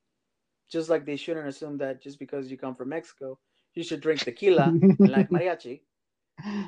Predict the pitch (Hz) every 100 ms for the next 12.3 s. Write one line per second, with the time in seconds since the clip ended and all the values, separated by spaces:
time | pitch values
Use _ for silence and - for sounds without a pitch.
0 | 160 135 135 _ _ _ _ _ _ -
1 | 254 208 _ _ _ _ _ _ 160 156
2 | 180 175 160 - 170 156 160 143 156 151
3 | 143 156 143 139 170 190 165 160 147 139
4 | 131 139 - 175 175 170 170 180 180 175
5 | 165 165 156 - - 127 143 127 131 139
6 | 131 131 180 175 196 202 202 - 185 170
7 | 160 165 170 175 165 156 165 160 156 156
8 | 143 _ - 160 156 151 156 156 139 160
9 | 143 135 135 - 139 135 - 147 - 135
10 | 135 139 135 - 71 - _ _ _ _
11 | _ _ _ _ _ _ _ _ _ _
12 | - 71 -